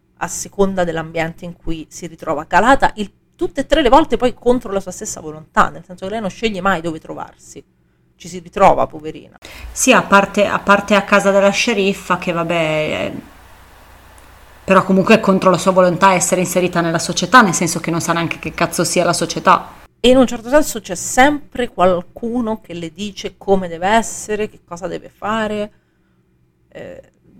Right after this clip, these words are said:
Speaker 1: e lei non ha mai una sua, una sua agenda, una sua ca-,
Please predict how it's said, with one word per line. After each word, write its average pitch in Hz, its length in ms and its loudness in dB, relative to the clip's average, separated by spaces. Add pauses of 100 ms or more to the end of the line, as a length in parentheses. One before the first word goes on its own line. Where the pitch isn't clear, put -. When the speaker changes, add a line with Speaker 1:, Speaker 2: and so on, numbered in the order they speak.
(320)
Speaker 1:
e - 80 -12
lei 240 180 2
non 190 160 0
ha 180 60 -2
mai 190 600 -2 (280)
una 175 240 -10
sua, 156 840 -12
una 180 160 -8
sua 185 180 -8
agenda, 175 800 -2 (160)
una 170 240 -12
sua 160 840 -10
ca-, 160 480 -10